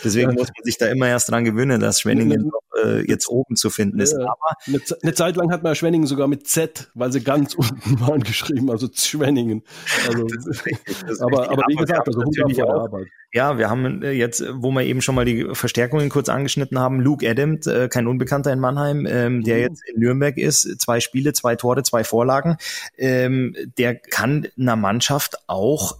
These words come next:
Speaker 1: sehr, sehr gut helfen. Da sagt man ja, klar, Mannschaftssport, aber eine Personalie kann dann doch, wie jetzt, ähm, ich habe das Spiel natürlich sehr intensiv verfolgt, Augsburg gegen, gegen, äh, gegen Nürnberg, da ist dann Luke Adam, der im zweiten Drittel völlig den Unterschied macht und,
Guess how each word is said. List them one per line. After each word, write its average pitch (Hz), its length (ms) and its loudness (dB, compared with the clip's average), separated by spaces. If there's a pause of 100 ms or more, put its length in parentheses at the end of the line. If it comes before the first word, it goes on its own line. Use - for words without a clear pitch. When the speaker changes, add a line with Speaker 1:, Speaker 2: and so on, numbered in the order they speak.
(300)
Speaker 1:
sehr, 107 340 2
sehr 131 180 2
gut 135 260 0
helfen. 165 380 2
Da 92 160 4
sagt 107 280 -2
man 123 100 2
ja, 110 120 2
klar, 113 340 -2
Mannschaftssport, 131 680 0
aber - 360 -2
eine 120 300 2
Personalie 117 680 0
kann - 260 -4
dann 120 180 0
doch, 117 300 0
wie 113 120 2
jetzt, 110 340 2
ähm, 104 400 2 (340)
ich - 140 0
habe 123 100 0
das 117 120 2
Spiel 123 180 0
natürlich 120 320 2
sehr 113 120 2
intensiv 113 400 2
verfolgt, 127 440 0
Augsburg 120 400 -2
gegen, 110 420 0
gegen, 110 340 0
äh, 104 440 2
gegen 110 240 0
Nürnberg, 127 540 2
da - 100 2
ist - 240 0
dann 120 120 2
Luke 117 280 0
Adam, 110 200 0
der 127 100 2
im 120 60 -2
zweiten 95 320 0
Drittel 113 240 -2
völlig 107 280 0
den 107 160 0
Unterschied 110 400 -2
macht 127 280 0
und, 104 420 0